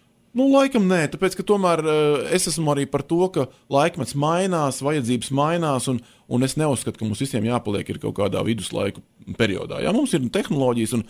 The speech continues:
tas, manuprāt, viss ir godīgi un pareizi. Ja mēs paskatāmies uz tiem laikiem, tad arī tajos laikos sākumā dzīvoja alā, pēc tam uzbūvēja vienu māju, tad otru. Līdz ar to tā tehnoloģiskā attīstība ir bijusi nepārtraukta.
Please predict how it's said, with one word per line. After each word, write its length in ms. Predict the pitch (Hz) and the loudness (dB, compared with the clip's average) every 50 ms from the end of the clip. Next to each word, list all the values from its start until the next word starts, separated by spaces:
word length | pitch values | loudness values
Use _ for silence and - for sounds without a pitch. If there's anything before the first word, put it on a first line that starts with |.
| - _ | -12 _
tas, 160 | - 147 151 - | -4 -4 0 2
manuprāt, 400 | 135 135 127 107 110 110 95 92 | 2 2 2 0 -2 -4 -4 -4
viss 180 | 113 127 - - | -6 -6 -6 -6
ir 100 | 104 90 | -6 -6
godīgi 440 | - 117 139 170 147 117 104 98 104 | -2 0 0 0 2 0 -2 -2 -2
un 80 | 95 | -4
pareizi. 460 | - - 110 - - - - 107 104 - - - - - | -2 -2 -2 -2 -2 -6 -8 -10 -12 -14 -16 -20 -20 -6
Ja 140 | - 131 135 123 | -2 0 0 0
mēs 80 | 110 | 0
paskatāmies 380 | - 143 143 - 127 107 - 113 | 0 -2 -2 -2 -4 -4 -4 -4
uz 80 | 110 - | -6 -6
tiem 240 | - 208 233 240 208 | -2 -2 0 2 2
laikiem, 340 | 185 185 190 - 180 139 | 2 2 0 0 -2 -2
tad 140 | 123 120 113 | -2 0 0
arī 220 | 139 135 120 104 - - - _ - - | 0 0 0 -2 -4 -8 -16 _ -2 2
tajos 300 | 160 180 170 131 107 107 | 2 4 4 2 2 2
laikos 320 | 120 135 143 - 120 - - | 2 2 2 0 -2 0 2
sākumā 320 | 147 131 - 120 104 98 | 2 2 2 0 -4 -4
dzīvoja 380 | 92 120 131 117 104 101 131 185 | -2 -2 -2 -2 -2 0 0 0
alā, 220 | 214 202 165 123 - | 2 2 2 2 0
pēc 140 | - - - | -2 -4 -4
tam 160 | 120 113 131 | -2 0 0
uzbūvēja 320 | 123 113 107 101 98 113 165 | 0 0 0 0 0 0 2
vienu 200 | 214 208 165 143 | 2 2 2 2
māju, 200 | 143 139 123 - | 2 0 0 0
tad 60 | 127 | -2
otru. 240 | 151 175 - - - | -2 -2 -4 -6 -4
Līdz 180 | 127 139 131 131 | -2 0 0 0
ar 80 | - | 0
to 120 | - 147 143 | 0 -2 -2
tā 160 | - 113 - | -2 -2 -2
tehnoloģiskā 720 | - 160 160 - 127 120 110 107 110 - - 123 139 156 | -2 -4 -2 -2 -2 0 0 0 -2 -2 0 0 0 0
attīstība 420 | 160 160 135 - - 120 113 120 107 | 0 -2 -4 -4 -4 -6 -6 -6 -8
ir 80 | - _ - - - _ | -10 _ -20 -20 -20 _
bijusi 300 | 123 131 131 127 107 117 | 2 2 4 4 2 0
nepārtraukta. 720 | 123 135 - 127 104 95 - 120 123 107 92 - - - | -2 0 2 0 0 0 0 2 2 2 0 -2 -6 -14